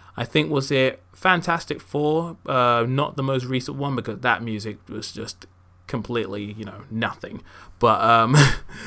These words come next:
<laughs> even that film had, like, you know, was it the, the Tim Story ones had, like, you know, a slightly notable theme song, and it was not bad. But again, it just wasn't enough to, you know, be of note.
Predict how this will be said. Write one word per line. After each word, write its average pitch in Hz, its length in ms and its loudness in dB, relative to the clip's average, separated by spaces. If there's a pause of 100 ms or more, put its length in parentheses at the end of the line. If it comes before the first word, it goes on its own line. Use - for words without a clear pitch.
(140)
<laughs> - 600 -20
even 165 440 4
that 135 260 2
film 110 460 0
had, 113 480 0
like, 107 320 -4
you 120 80 -2
know, 107 160 -2
was 104 120 -6
it 120 120 -6
the, 120 180 0
the 117 140 -2
Tim 135 240 0
Story 131 260 2
ones 110 280 -2
had, 113 140 -4
like, 110 220 -2
you 170 80 -4
know, 180 160 -2
a 214 60 -2
slightly 262 400 0
notable 113 340 0
theme 113 260 -4
song, 165 320 -4
and 170 80 -6
it 240 120 -10
was 247 160 -2
not 277 260 -6
bad. 269 380 -2 (480)
But - 160 0
again, 180 300 2
it 131 100 -2
just 165 320 -2 (240)
wasn't 160 420 2
enough 131 480 0
to, 117 360 0
you 120 180 -4
know, 110 300 -8 (180)
be 117 400 -2 (320)
of 110 180 -2
note. 107 420 -4